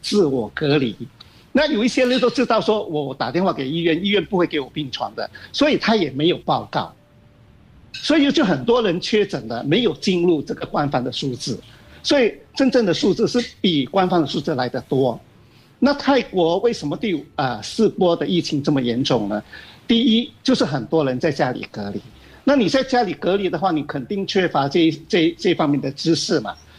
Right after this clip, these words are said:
那有很多泰国人就用草药、古方来治疗自己。当然，一些轻微的能够痊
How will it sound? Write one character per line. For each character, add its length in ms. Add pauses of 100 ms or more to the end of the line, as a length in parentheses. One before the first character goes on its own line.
(160)
那 260
有 140
很 140
多 280
泰 140
国 160
人 100
就 140
用 260 (420)
草 280
药、 220 (220)
古 280
方 320 (280)
来 140
治 240
疗 140
自 140
己。 160 (240)
当 120
然， 160
一 40
些 140
轻 280
微 180
的 200 (320)
能 280
够 260
痊 300